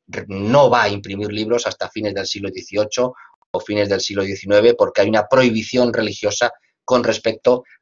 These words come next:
a su producción. Pero en los siglos anteriores sí que emplearon la técnica xilográfica. Y sí, vamos a ponernos en la Baja Edad Media. En Europa, el papel,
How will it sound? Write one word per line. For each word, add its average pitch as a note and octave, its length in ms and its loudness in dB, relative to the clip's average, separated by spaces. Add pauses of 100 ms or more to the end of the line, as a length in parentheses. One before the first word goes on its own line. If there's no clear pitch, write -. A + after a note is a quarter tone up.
(120)
a G2 120 -2
su C3 380 -4
producción. G2+ 640 0 (600)
Pero B2+ 280 4
en B2 100 2
los G#2 240 0
siglos G#3 380 -8
anteriores F#3 640 -4 (280)
sí B3+ 380 -4
que G#2+ 80 -2
emplearon F#2 540 0
la F2+ 160 0
técnica F#2 420 -4
xilográfica. - 840 -8 (220)
Y D3+ 160 2
sí, - 480 0 (560)
vamos B2 280 2
a A#2+ 100 0
ponernos B2 540 2 (520)
en G#2+ 380 0
la G2 100 2
Baja A2+ 280 0
Edad A2 120 4
Media. F2+ 460 -4 (580)
En A#2 160 0
Europa, F3 560 2
el A2+ 180 -6
papel, F#3 520 0